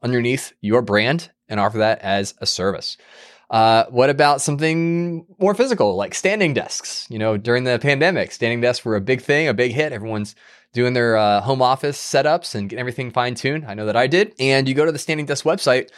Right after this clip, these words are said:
and then you're like, "Well, now I need a different chair because I need a chair that can raise up to the height that the standing desk is at without having to adjust the desk." Well, if you're the standing desk company, you don't necessarily wanna build chairs, but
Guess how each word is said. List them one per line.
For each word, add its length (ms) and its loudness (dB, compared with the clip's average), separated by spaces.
and 160 0
then 60 0
you're 100 2
like, 180 4
"Well, 140 4
now 220 2
I 60 0
need 160 0
a 40 2
different 300 -4
chair 440 0
because 200 0
I 80 2
need 100 -2
a 80 0
chair 220 2
that 160 0
can 160 -6
raise 320 2
up 140 0
to 100 -8
the 80 2
height 240 -6
that 80 -14
the 80 -14
standing 320 -4
desk 260 -4
is 140 -4
at 180 2
without 280 0
having 160 -4
to 60 2
adjust 340 -2
the 40 -4
desk." 440 -4
Well, 140 4
if 80 0
you're 100 2
the 60 0
standing 340 2
desk 220 2
company, 560 0
you 80 -2
don't 100 0
necessarily 300 2
wanna 140 2
build 300 2
chairs, 600 -2
but 460 -4